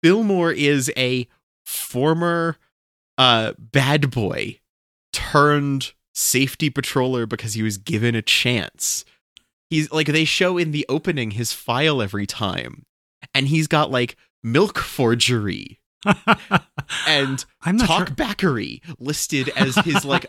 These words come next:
Speaker 2: <laughs>
Speaker 1: cases and, like, offenses. And meanwhile, Ingrid is here, this new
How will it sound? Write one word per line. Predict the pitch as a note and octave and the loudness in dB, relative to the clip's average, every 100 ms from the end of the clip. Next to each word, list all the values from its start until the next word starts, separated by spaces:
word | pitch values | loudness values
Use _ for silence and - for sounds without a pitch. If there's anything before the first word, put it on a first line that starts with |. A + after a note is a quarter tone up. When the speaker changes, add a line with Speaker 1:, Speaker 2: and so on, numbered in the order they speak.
| D#3+ | -6
Speaker 2:
<laughs> | - | -4
Speaker 1:
cases | - E3 E3 E3 D3+ C3 | -2 -2 -2 -2 -2 -2
and, | B2+ A#2+ A2+ | -2 -2 -4
like, | A2+ - | -6 -6
offenses. | B2 C#3 D#3 D#3 A2 - - - - _ _ _ _ _ _ _ _ _ _ _ _ _ _ _ | -4 0 2 2 2 0 -4 -6 -10 _ _ _ _ _ _ _ _ _ _ _ _ _ _ _
And | D#3 D3 D3+ | 0 2 2
meanwhile, | F3 F#3 F3 D#3 D3 | 0 2 2 0 0
Ingrid | C3+ E3+ F#3 F#3 | -2 -2 0 0
is | C#3 - | 0 -2
here, | C#3+ B2+ | -2 -2
this | B2+ B2 A#2+ | 0 -2 -2
new | A#2 C#3 | 0 0